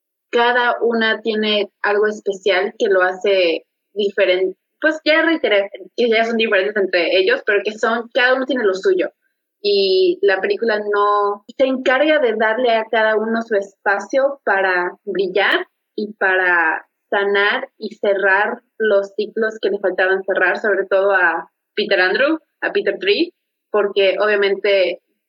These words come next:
debido a lo que pasó con, eh, Amazing Spider-Man, que tristemente no hubo una tercera y yo sí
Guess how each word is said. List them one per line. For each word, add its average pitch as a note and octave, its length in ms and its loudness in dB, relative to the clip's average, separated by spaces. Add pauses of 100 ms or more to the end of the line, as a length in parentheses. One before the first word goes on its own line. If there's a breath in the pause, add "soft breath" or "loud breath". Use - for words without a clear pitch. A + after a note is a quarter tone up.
(200)
debido G#3 460 2
a F#3 220 2
lo F3+ 280 4
que G3 100 -2
pasó G3 460 0
con, F#3 340 0 (140)
eh, F3 240 0 (300)
Amazing G3+ 420 2
Spider-Man, F#3+ 640 2
que E3+ 380 2
tristemente G3+ 720 0
no G3 220 2
hubo F#3+ 220 4
una F#3+ 160 0
tercera F#3 540 0
y F3+ 120 2
yo F3+ 100 2
sí F#3+ 120 -2